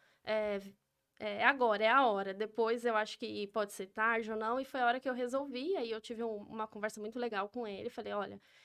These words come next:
eu vou ficar até o final do ano, é, pretendo sair." Então, eu já, já tava decidida a sair mesmo.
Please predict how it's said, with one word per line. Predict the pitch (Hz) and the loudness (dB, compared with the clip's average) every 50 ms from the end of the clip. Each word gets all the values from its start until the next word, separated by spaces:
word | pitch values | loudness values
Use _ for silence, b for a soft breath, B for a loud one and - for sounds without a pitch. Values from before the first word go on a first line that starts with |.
| b b b | b b b
eu | 208 214 214 214 214 208 | -4 -2 0 0 0 -2
vou | 208 220 220 | -2 -4 -4
ficar | - - 226 | -2 -2 -2
até | 202 - 214 | 0 -2 -4
o | 214 | -6
final | - - 226 208 214 | -4 -6 -6 -6 -4
do | 226 294 349 | -4 -2 0
ano, | 277 226 226 233 247 285 294 262 240 220 214 | 2 4 4 4 2 0 -2 -4 -4 -6 -6
é, | 202 190 196 190 | -6 -6 -8 -8
pretendo | - 214 220 214 233 226 214 214 202 208 | -10 -10 -10 -6 -4 -4 -4 -4 -6 -8
sair." | - - 262 233 214 202 220 247 | -6 -2 -2 -2 -2 -2 -6 -6
Então, | 254 247 233 | -4 -4 -2
eu | 226 | -2
já, | 220 254 247 - _ _ | -2 -4 -4 -6 _ _
já | - 214 226 | -8 -8 -4
tava | 226 254 247 262 277 | 0 2 0 2 0
decidida | 247 233 - - - 240 202 214 202 208 220 | -2 -4 -4 -6 -6 -10 -8 -6 -6 -6 -6
a | |
sair | - - 233 208 208 208 | -4 -4 -4 -4 -4 -4
mesmo. | 214 202 196 202 247 294 339 | -4 -4 -6 -6 -6 -10 -12